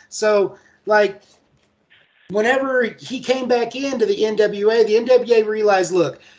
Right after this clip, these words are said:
Moskowitz is our guy, but we're not making any money with this guy." And they were about making the money too. So eventually they swallowed the bitter pill and brought Shire back into the fold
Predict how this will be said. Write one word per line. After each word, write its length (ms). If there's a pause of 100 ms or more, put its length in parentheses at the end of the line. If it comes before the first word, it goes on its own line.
(440)
Moskowitz 640
is 100
our 120
guy, 440
but 140
we're 100
not 160
making 260
any 180
money 300
with 140
this 180
guy." 440 (220)
And 120
they 120
were 140
about 280
making 240
the 80
money 300
too. 360
So 200
eventually 760 (880)
they 220
swallowed 640
the 80
bitter 320
pill 540
and 120
brought 300
Shire 440
back 320
into 200
the 100
fold 640